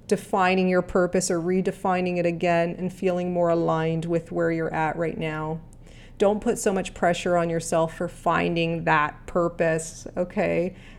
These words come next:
Understand that it's a journey. Understand that it's a practice. And start with where you can see yourself. Start with that first step.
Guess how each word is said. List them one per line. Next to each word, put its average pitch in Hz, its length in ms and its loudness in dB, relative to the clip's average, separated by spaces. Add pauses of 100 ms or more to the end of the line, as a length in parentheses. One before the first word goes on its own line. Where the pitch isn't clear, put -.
(300)
Understand 175 840 0
that 165 160 2
it's 165 140 -6
a 175 40 0
journey. 165 680 0 (120)
Understand 175 800 -4
that 170 160 -2
it's - 140 -6
a 180 40 -6
practice. - 920 -4 (400)
And 175 220 -4
start 165 440 2
with 175 260 -2
where 165 380 4
you 160 200 0
can 165 220 -4
see 160 300 -4
yourself. 156 640 -2
Start 165 320 -2
with 170 220 -4
that 156 340 0
first 165 360 -4
step. - 480 -4